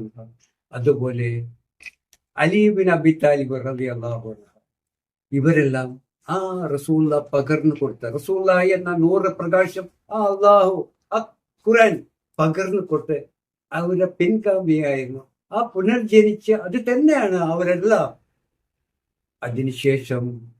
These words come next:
ഇസ്ലാമിന്റെ മുശ്രിക്കുകൾ, ഇസ്ലാം വിശ്വസി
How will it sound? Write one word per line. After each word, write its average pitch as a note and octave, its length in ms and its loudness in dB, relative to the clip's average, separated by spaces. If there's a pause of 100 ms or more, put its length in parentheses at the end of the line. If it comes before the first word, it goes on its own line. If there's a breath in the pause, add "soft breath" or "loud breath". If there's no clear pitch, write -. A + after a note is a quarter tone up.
(2250)
ഇസ്ലാമിന്റെ A2 720 -2 (1900)
മുശ്രിക്കുകൾ, C#3 720 2 (120)
ഇസ്ലാം B2+ 340 -4
വിശ്വസി - 360 -2